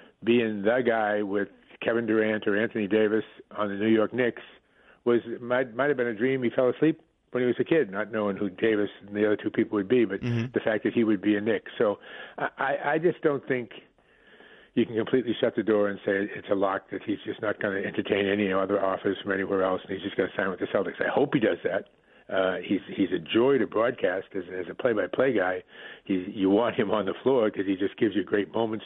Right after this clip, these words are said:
Speaker 1: to describe. Um, but it, is, it, it, am I a hundred percent sure he's gonna come back to Boston next year? No.
Speaker 2: All right, well, I'm
Speaker 1: I'm not
Speaker 2: hoping
Speaker 1: a hundred per-, I'm not a hundred percent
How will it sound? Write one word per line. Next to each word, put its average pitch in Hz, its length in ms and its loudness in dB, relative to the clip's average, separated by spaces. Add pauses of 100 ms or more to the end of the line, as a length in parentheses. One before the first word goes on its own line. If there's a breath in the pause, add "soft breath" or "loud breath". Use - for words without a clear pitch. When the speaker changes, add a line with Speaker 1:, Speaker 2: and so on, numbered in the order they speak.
Speaker 1:
to 101 120 0
describe. 113 560 0 (580 loud breath)
Um, 92 500 -4 (400 loud breath)
but 101 180 2
it, 101 260 0
is, 104 260 0 (120)
it, - 300 0
it, 101 320 -4 (460 loud breath)
am 120 100 -2
I 117 140 0
a 107 80 0
hundred 127 320 0
percent 120 360 0
sure 123 200 4
he's 110 140 2
gonna 113 160 -4
come 117 140 -10
back 104 180 0
to - 80 -8
Boston 117 340 -2
next 120 180 -6
year? 131 260 0
No. 87 240 -10 (480)
Speaker 2:
All 90 80 -2
right, 90 140 4
well, 90 180 4
I'm 92 100 4
Speaker 1:
I'm 120 140 4
not - 20 2
Speaker 2:
hoping 120 160 4
Speaker 1:
a 92 40 2
hundred 95 200 -2
per-, 120 120 2
I'm 127 100 0
not 127 140 2
a 107 40 2
hundred 101 200 -2
percent 92 220 -6